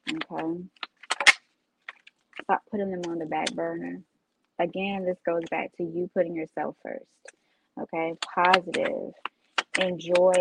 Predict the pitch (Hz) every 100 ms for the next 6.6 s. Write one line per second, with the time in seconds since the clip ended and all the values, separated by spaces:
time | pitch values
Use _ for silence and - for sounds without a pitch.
0 | 175 175 170 - - - 185 175 190 202
1 | 190 185 - 165 151 151 - - - -
2 | - 190 190 180 175 185 170 - - -
3 | - - - - 254 302 381 392 330 262
4 | - 226 226 - 180 175 190 190 170 175
5 | 175 - 170 160 - 170 - 170 170 -
6 | 151 143 147 151 147 -